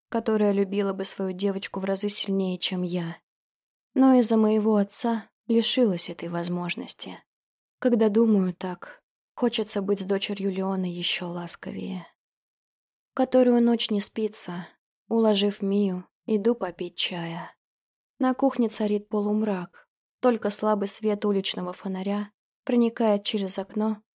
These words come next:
оставляя на полу длинные тени. Наливая в чайник воду, я замечаю силуэт у стола. Дамианис держит в руках кружку. «Не можешь уснуть?» —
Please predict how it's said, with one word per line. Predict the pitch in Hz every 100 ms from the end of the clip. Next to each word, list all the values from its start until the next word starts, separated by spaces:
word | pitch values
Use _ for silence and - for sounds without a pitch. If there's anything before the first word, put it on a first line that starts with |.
| -
оставляя | 233 - 214 208 202
на | 196
полу | 196 190 196
длинные | 190 185 185 180 180
тени. | - 180 175 170 175 - _ _ _ _ _ _ -
Наливая | 254 247 233 233 226
в |
чайник | - 233 214 202 -
воду, | 208 226 202 185 - _ _ -
я | 254
замечаю | 214 208 202 214 202
силуэт | 202 214 202 196 196
у | 196
стола. | - - 214 190 175 170 _ _ _ _ _ _ -
Дамианис | 220 220 214 214 208 185
держит | 196 202 196 196
в | -
руках | 175 180 170
кружку. | - 175 170 - - 170 180 _ _ _ _ _ _ _ _ -
«Не | 202 185
можешь | 175 170 -
уснуть?» — | - - 208 202 208